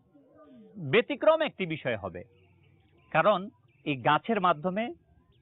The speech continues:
এর সাথে একটি সার্কেল তৈরি হয়, আবহাওয়া, অক্সিজেন, বাতাস, এর সব কিছুর সাথে এই গাছের একটি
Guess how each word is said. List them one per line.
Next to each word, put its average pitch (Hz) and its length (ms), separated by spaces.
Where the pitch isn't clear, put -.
এর 240 200
সাথে 262 260
একটি 262 160
সার্কেল 180 600
তৈরি 294 300
হয়, 107 260
আবহাওয়া, 165 580
অক্সিজেন, 202 600
বাতাস, 214 480
এর 220 160
সব 330 220
কিছুর 262 240
সাথে 185 280
এই 147 160
গাছের 135 240
একটি 117 240